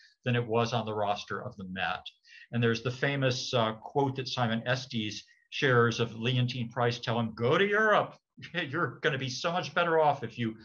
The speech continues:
uh, hitch your wagon to the German system and build your repertoire and your career there, because otherwise it's gonna take you a very long time, if forever, to build a reputation like you will over there." And of course, she was completely right.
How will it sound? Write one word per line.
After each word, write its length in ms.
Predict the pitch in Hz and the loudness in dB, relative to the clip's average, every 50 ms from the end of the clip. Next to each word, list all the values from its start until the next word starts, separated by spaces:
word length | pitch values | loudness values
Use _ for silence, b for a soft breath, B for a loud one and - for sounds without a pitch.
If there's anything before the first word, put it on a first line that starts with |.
| B B B B B B - | B B B B B B 0
uh, 320 | 123 117 113 113 113 110 110 - - _ _ _ _ | 2 4 4 6 4 2 0 -2 -12 _ _ _ _
hitch 320 | - 147 175 151 147 - - | -4 -4 -2 -2 -2 -2 0
your 180 | 143 135 127 | 2 2 2
wagon 540 | 117 117 120 120 131 127 123 113 107 98 98 98 - | 2 4 4 4 4 4 2 -2 -4 -4 -8 -8 -4
to 280 | 117 110 107 98 - B B B B B - | -4 -4 -4 -4 -8 B B B B B -8
the 80 | 120 110 | -6 -6
German 480 | 98 101 110 120 127 131 135 127 117 | -4 -2 0 2 2 2 2 0 -2
system 500 | 120 - 123 110 - - - 110 101 98 | -2 -2 -6 -8 -8 -6 -6 -4 -4 -4
and 180 | 101 101 98 98 | -4 -6 -6 -2
build 260 | 127 127 127 127 123 | 0 2 2 2 2
your 120 | 123 120 | 0 -2
repertoire 580 | 107 98 113 117 120 131 120 - - 117 104 104 | -2 0 -2 -2 -2 -4 -8 -6 -4 -2 -2 -2
and 100 | 101 98 | -2 -2
your 120 | 101 104 | -4 -6
career 400 | 101 - 117 101 98 101 101 98 | -6 -6 -10 -8 -6 -4 -4 -4
there, 380 | 95 107 113 113 117 110 101 98 | -2 0 2 4 4 4 2 0
because 540 | 92 101 98 107 107 98 - - - - _ _ _ - | -4 -8 -8 -8 -8 -8 -8 -10 -12 -14 _ _ _ -12
otherwise 520 | - 113 107 95 95 101 104 101 98 - | -8 -8 -8 -6 -2 -2 -2 -2 -2 -6
it's 160 | 107 98 - - | -10 -10 -10 -6
gonna 180 | - 117 113 | -4 -4 -4
take 300 | 110 - 131 120 120 - | -2 -2 -2 -2 -2 0
you 240 | 123 120 120 117 B B B B B B - | -2 -2 -2 -2 B B B B B B -4
a 60 | 135 | -2
very 300 | 117 139 147 156 160 156 | 2 4 6 6 6 6
long 260 | 151 151 156 156 156 | 4 2 2 2 0
time, 400 | 143 135 156 175 190 175 135 113 | -2 -4 -2 -2 -2 -2 -2 -4
if 140 | 104 107 104 - | -6 -8 -10 -8
forever, 420 | - 110 104 107 110 110 117 104 | -6 -2 0 2 2 2 0 -4
to 100 | - 110 | -4 -8
build 260 | - - 110 104 98 | -6 -4 -2 -2 -2
a 60 | 98 | -2
reputation 800 | 92 104 101 101 - 107 110 - - 113 110 107 - 107 101 90 _ _ _ _ _ _ _ - | -2 -2 -2 -2 -4 -10 -10 -6 -4 -4 -4 -4 -6 -8 -10 -12 _ _ _ _ _ _ _ -2
like 220 | 110 104 - - | -2 -2 -2 -6
you 100 | 110 95 | -10 -8
will 240 | 101 110 113 104 104 | -2 -2 0 0 0
over 220 | 101 98 92 101 | 0 -2 -2 -4
there." 320 | 92 98 107 107 98 90 87 | -4 -4 -2 -2 -2 -4 -6
And 100 | 92 90 | -8 -12
of 100 | 90 - | -18 -16
course, 220 | - - 107 101 | -10 -8 -8 -8
she 120 | - - | -8 -10
was 120 | 92 92 - | -10 -12 -12
completely 520 | - 104 - - 101 98 98 - 107 95 92 | -12 -14 -16 -14 -14 -14 -12 -12 -14 -14 -8
right. 340 | 104 110 110 98 92 92 | -6 -4 -4 -4 -4 -6